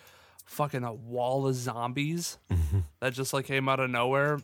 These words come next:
Speaker 1: and then the outbreak happens on the train, um, as well. So it's, it, it was a pretty good story, and it ended with a, a decent-sized cliffhanger of him, like, getting to safety. And, uh, Peninsula,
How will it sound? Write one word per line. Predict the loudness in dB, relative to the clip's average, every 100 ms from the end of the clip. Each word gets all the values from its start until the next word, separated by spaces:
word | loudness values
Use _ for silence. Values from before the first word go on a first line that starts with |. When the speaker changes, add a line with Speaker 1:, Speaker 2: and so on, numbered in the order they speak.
| _ -6
Speaker 1:
and | -2
then | 0
the | 2
outbreak | 0 0 -2 -4
happens | -4 -4 -4 -6
on | -8 -10
the |
train, | -10 -10 -10 -12 -14 -16 -12
um, | -10 -10 -14 -18 _ _ -16
as | -14
well. | -14 -14
So | -10 -10 -10
it's, | -14 -20 -20 -20 -20
it, | -6 -4 -4
it | -2
was | 0
a | 2
pretty | 2 2
good | 0
story, | 0 0 2 0 -2
and | -2 -2
it | -2 -4
ended | -6 -4 -4 -2
with | -4 0
a, | 0 2 0 -4
a | -8
decent-sized | -4 -6 -4 -8 -2 -2 -4
cliffhanger | -8 -8 -4 -4 -4 -8 -8
of | -10 -8
him, | -8 -6 -8
like, | -10 -8
getting | -8 -8
to | -12
safety. | -12 -12 -10 -12 -14 -18 -12
And, | -10 -10 -14 -20 -20 -20 _ _ -16 -16 _ _ _ _ _
uh, | -6 -2 -2 -4 -6 -14 _ -20
Peninsula, | -4 0 0 0 0 0 -4 -6